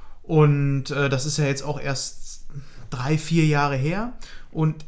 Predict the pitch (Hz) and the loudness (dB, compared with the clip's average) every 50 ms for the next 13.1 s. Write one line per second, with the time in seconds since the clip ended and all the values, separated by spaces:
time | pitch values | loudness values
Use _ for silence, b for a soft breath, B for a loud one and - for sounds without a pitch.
0 | - - - - 156 156 175 170 - 185 185 180 185 170 139 165 175 - - 165 | -12 -6 -2 0 2 4 4 4 2 0 0 0 0 0 0 0 -2 -2 0 0
1 | 160 156 151 156 151 151 147 - 160 151 - - 143 120 110 110 - b b b | 0 2 2 2 2 2 2 4 4 2 2 0 0 -2 -2 -4 -6 b b b
2 | b b - - 151 156 196 202 - - 165 156 - 160 151 143 - - 156 139 | b b 2 4 6 6 6 4 2 2 2 2 2 0 0 0 2 2 0 2
3 | 156 165 180 185 180 175 - - 156 - - 160 175 196 196 - - 147 143 139 | 4 4 6 6 8 8 8 6 6 2 0 0 2 2 2 0 0 0 -2 0
4 | - 143 139 151 147 - 160 147 139 - - - - - - 131 131 131 131 131 | 0 0 0 0 0 2 0 -2 -2 -2 2 6 8 10 10 10 10 10 12 12
5 | 143 131 127 - - 151 156 156 - 170 165 170 147 135 135 127 127 - - - | 12 12 10 10 8 6 4 4 4 4 4 2 2 2 2 2 0 0 -2 -4
6 | 190 180 175 170 160 151 147 147 151 139 - - 143 139 135 131 131 135 135 - | 0 2 4 6 8 8 8 8 6 4 2 2 2 2 2 2 2 0 0 -4
7 | - - - - 123 131 135 139 143 143 135 139 139 127 120 131 135 - - - | -6 -10 -8 -4 0 2 4 4 4 2 0 0 0 0 2 0 0 -2 -2 0
8 | 160 156 143 143 - - 160 143 151 151 147 - - - 190 185 190 160 - - | 2 2 4 4 4 2 2 -2 -2 -4 -4 -4 -2 -2 -2 -2 -2 -4 -4 -2
9 | 190 185 160 175 139 165 160 151 147 156 170 170 - - 151 151 - - 160 156 | -4 -2 -2 0 2 4 6 6 6 6 4 2 0 0 0 0 0 0 -4 -4
10 | 151 - 156 160 156 - 156 147 160 165 - 170 - - - 180 175 175 180 180 | -2 -2 0 0 0 0 0 0 0 0 -2 -4 -4 -4 -2 -2 -2 0 -2 -2
11 | 185 B B B B B B B - 151 147 151 151 160 143 151 147 151 156 147 | -4 B B B B B B B 2 2 4 4 2 2 2 2 2 2 2 2
12 | 131 127 147 151 147 135 139 165 170 - - 180 156 165 180 165 160 151 151 - | 2 4 2 2 2 2 0 0 -2 -2 -2 0 0 0 2 2 2 2 0 0
13 | - | -2